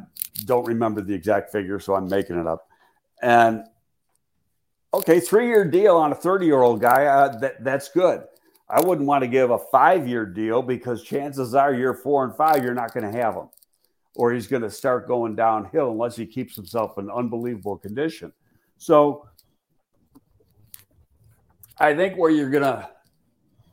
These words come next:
you know, I'm sure he'd, the Ryan Poles and, and Flus would love some leadership in the locker room, some stable veteran players, but that doesn't mean they have to be on the north side of thirty. They could be twenty-seven, twenty-eight, twenty-nine,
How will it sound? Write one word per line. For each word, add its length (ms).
you 80
know, 80
I'm 140
sure 320
he'd, 180
the 300
Ryan 340
Poles 480
and, 140
and 160
Flus 420
would 140
love 320
some 340
leadership 680
in 80
the 100
locker 440
room, 480
some 240
stable 520
veteran 440
players, 600
but 140
that 200
doesn't 300
mean 200
they 100
have 220
to 80
be 180
on 120
the 80
north 260
side 260
of 140
thirty. 320
They 180
could 120
be 140
twenty-seven, 640
twenty-eight, 500
twenty-nine, 640